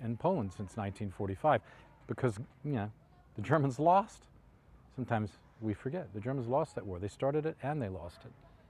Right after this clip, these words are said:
And, uh, uh, Poland was, uh, the beneficiary of, uh, the Allied victory, as it, well, it should have been. And so was Central Europe, until, of course, uh, the Russian takeover.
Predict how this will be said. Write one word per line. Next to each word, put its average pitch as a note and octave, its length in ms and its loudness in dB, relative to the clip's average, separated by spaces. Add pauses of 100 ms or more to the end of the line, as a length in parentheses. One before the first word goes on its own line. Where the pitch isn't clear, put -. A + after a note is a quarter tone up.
(240)
And, B2 320 0
uh, B2 200 2 (720)
uh, A#2+ 140 -2
Poland C3 420 4
was, A#2 320 0
uh, A2 160 2 (380)
the A2+ 80 -2
beneficiary G#2+ 960 2 (580)
of, A2 220 -2 (100)
uh, G2+ 220 -2 (340)
the A2+ 120 0
Allied G2 360 2
victory, G2 500 -8 (380)
as F3+ 140 -6
it, G3+ 120 -12
well, D#3 200 0
it C#3+ 100 -6
should G2+ 220 -10
have F2+ 100 -10
been. F#2 240 -14
And G#2+ 100 -6
so C3 160 -2
was A2+ 140 0
Central A#2 340 -4
Europe, C#3 180 4 (680)
until, G#2+ 340 -4
of F#2 100 -8
course, F#2 340 -14 (840)
uh, G2+ 140 -6 (100)
the G#2+ 100 0
Russian G#2 520 2
takeover. F#2+ 480 -8